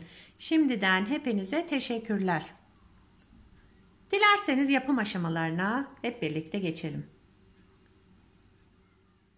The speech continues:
Evet, modelimize ilmeklerimizi alarak başlayalım. Şu şekilde birinci ilmeğimi aldım.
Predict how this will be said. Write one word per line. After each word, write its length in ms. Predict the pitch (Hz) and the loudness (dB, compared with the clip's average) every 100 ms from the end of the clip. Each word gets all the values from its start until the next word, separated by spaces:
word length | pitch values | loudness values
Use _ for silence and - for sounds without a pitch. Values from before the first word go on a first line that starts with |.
| _ _ - - - - - _ _ - _ _ _ _ - - - 226 | _ _ -6 -6 -8 -16 -20 _ _ -20 _ _ _ _ -20 -20 -8 -4
Evet, 420 | 226 180 - - | -2 -4 -6 -2
modelimize 840 | 311 370 381 330 247 226 220 254 - - | 0 2 2 2 0 0 -2 -2 -8 -2
ilmeklerimizi 920 | 320 330 262 220 202 190 175 170 - - | 2 4 4 2 -4 -2 -4 -6 -4 0
alarak 640 | 302 277 269 277 - - - | 2 4 2 0 -4 -16 0
başlayalım. 720 | 247 185 - 175 165 151 143 - _ _ _ - - - _ _ - _ _ _ _ _ - - - - - | 2 2 -2 -4 -2 -4 -6 -10 _ _ _ -20 -20 -20 _ _ -20 _ _ _ _ _ -20 -20 -20 -20 -20
Şu 200 | - 349 | -10 -4
şekilde 600 | 294 233 180 185 196 220 254 | -2 -2 -2 -4 -2 -2 0
birinci 440 | 247 220 190 185 | 0 0 0 -4
ilmeğimi 600 | - 240 208 175 170 202 - | -2 -2 0 0 -2 -2 0
aldım. 640 | 175 160 151 147 165 208 | 2 2 0 -4 -4 -4